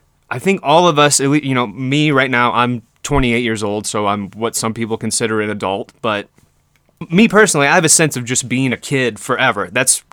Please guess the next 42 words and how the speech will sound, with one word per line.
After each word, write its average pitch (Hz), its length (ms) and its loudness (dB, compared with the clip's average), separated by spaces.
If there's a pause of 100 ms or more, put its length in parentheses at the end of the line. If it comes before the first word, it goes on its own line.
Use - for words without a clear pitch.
(140)
kind 180 200 4
of 131 540 -8
been 156 160 4
my 135 220 4
goal, 127 520 4 (580)
um, 117 340 0
in 143 220 2
life. 139 380 0
And 120 160 -4
granted, 131 380 0
music 135 360 0
has 117 160 -4
kind 113 160 -6
of 98 320 -12
brought 135 180 4
me 131 100 2
to 127 140 0
it, 143 40 0
and 139 120 -2
I 117 60 2
love 117 260 2
doing 117 220 0
music, 120 300 -2
and 110 100 -4
music 113 240 -2
is 104 100 -6
a 90 40 -18
passion 107 380 -4
of 107 60 -4
mine. 113 380 -2 (480)
Um, 120 260 0
but 143 260 -4 (120)
really, 185 340 2
my 156 320 4
main 131 840 0
big 147 260 0
goal 143 520 2 (520)
has 143 160 -4
been 160 160 2
to 147 80 -4
just 135 240 -2
live 139 720 0